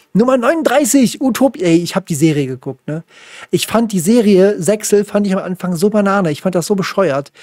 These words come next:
Aber nach paar Folgen, ich konnte nicht mehr aufhören. Ne, ich bilde das Überlagerungsnetzwerk.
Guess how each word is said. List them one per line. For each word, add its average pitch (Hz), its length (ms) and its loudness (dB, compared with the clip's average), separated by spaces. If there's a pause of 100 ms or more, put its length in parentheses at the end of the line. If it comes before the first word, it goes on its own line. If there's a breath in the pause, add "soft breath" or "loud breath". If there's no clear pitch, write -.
(380 loud breath)
Aber 175 420 0
nach 185 220 -6
paar 247 220 -2
Folgen, 220 400 2
ich 170 140 -4
konnte 220 220 -2
nicht 170 100 -8
mehr 170 160 -4
aufhören. 120 420 -8 (680 soft breath)
Ne, 175 100 0
ich 285 220 -6
bilde 302 180 2
das 262 160 2
Überlagerungsnetzwerk. 202 1200 0